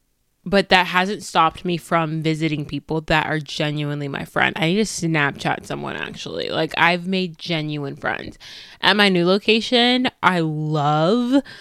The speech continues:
the fact that I get acknowledged. Everyone is so kind and sweet, and, like, sometimes it's even to the point where it's like, s-,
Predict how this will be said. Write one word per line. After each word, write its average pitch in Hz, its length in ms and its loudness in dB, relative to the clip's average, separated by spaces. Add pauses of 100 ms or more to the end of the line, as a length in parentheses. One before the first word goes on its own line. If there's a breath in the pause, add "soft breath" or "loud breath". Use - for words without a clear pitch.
(140 loud breath)
the 190 100 2
fact 190 300 2
that 180 160 -2
I 151 140 0
get 156 160 0
acknowledged. 196 840 2 (100)
Everyone 214 420 4
is 165 120 -4
so - 440 0
kind 165 520 0
and 151 180 -6
sweet, 165 680 -2
and, 156 260 -2
like, 139 480 -6 (380 soft breath)
sometimes 208 520 2
it's 196 140 -6
even 185 160 0
to 185 80 -2
the 185 80 2
point 185 160 0
where 156 160 -2
it's 151 160 -8
like, 143 380 -6 (500)
s-, - 220 -10